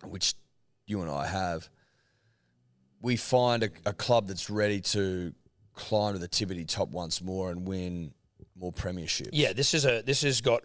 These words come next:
Speaker 2: all the hallmarks of a premiership winning, uh,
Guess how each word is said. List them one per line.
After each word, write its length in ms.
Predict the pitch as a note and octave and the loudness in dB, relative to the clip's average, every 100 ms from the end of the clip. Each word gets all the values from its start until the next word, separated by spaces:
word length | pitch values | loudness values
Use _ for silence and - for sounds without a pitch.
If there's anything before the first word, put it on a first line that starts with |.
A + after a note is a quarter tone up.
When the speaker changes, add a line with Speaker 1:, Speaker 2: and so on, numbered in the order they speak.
| - | 0
Speaker 2:
all 640 | C3 C3+ C#3+ C#3 C#3+ C#3+ | 4 6 6 6 6 4
the 140 | C#3+ D3 B2+ | 4 4 4
hallmarks 640 | B2+ B2 A#2+ A2 A2 - | 2 -2 0 0 0 -4
of 100 | A2 | -6
a 40 | |
premiership 600 | - - C3 A#2+ - A#2 | -8 -4 -2 0 -2 -4
winning, 340 | A#2 A2 G#2 G2+ _ _ _ | -4 -6 -6 -8 _ _ _
uh, 280 | A2 G#2 G2+ | -4 -2 -2